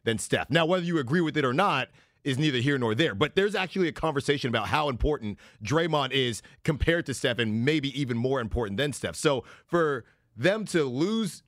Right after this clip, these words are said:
Draymond, then lose Steph, you got Klay, who, yeah, Klay's back. Yeah, Klay's back, who hasn't played in two and a half years. So you have that, too. So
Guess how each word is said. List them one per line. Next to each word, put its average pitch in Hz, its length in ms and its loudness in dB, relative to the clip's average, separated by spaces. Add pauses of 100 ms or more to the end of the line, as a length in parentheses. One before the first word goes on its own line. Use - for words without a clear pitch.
Draymond, 120 640 0
then 180 180 0
lose 185 220 -2
Steph, 135 340 -2 (160)
you 151 100 -2
got 160 220 2
Klay, 220 400 -2
who, 185 120 -4
yeah, 175 280 -2
Klay's 180 380 -4
back. 160 320 -2 (160)
Yeah, 180 160 -2
Klay's 190 340 -4
back, 175 240 0
who 151 60 -2
hasn't 143 220 -2
played - 220 -2
in 117 60 -4
two 151 200 -4
and 143 60 -4
a 127 40 -2
half 120 240 -6
years. 110 360 -6 (200)
So 165 100 0
you 185 160 4
have 151 120 -2
that, 190 200 2
too. 208 260 2
So 151 300 0